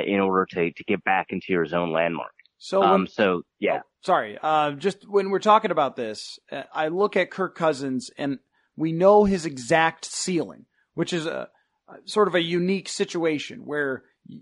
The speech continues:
Speaker 2: you, you could say, "I know exactly how good this guy has the potential to be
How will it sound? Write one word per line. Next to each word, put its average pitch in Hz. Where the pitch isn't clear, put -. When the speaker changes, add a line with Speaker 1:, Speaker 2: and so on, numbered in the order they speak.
Speaker 2:
you, 180
you 170
could 185
say, 180
"I 165
know 190
exactly 202
how 185
good 190
this 175
guy 143
has 147
the 180
potential 185
to 170
be 139